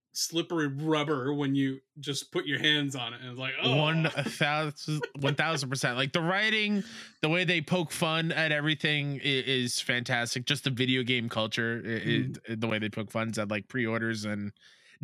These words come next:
Speaker 2: D L C and, and getting early access and all that stuff. But my favorite thing is sitting down in the coffee shop.
Speaker 1: Yes.
Speaker 2: And your, your main character, um, I think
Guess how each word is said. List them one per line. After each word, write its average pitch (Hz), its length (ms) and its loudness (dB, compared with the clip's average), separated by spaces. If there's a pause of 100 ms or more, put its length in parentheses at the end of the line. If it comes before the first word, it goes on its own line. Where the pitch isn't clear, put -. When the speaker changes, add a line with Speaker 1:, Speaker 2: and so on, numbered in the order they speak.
Speaker 2:
D 165 220 4
L 147 100 0
C 139 460 2
and, 123 160 0
and 117 240 0
getting 120 400 0 (160)
early 123 260 2
access 113 440 -2
and 131 80 -2
all 131 100 0
that 127 160 -2
stuff. 135 300 -2
But 113 180 -2 (440)
my 156 160 4
favorite 180 440 0
thing 165 160 2
is 143 160 0
sitting 147 280 2
down 151 200 2
in 139 100 0
the 131 100 0
coffee 135 380 0
shop. 110 340 0
Speaker 1:
Yes. - 460 2 (320)
Speaker 2:
And 190 260 4
your, 196 320 2
your 180 260 2
main 175 360 2
character, 151 800 0
um, 127 380 0
I 120 100 -2
think 147 300 -2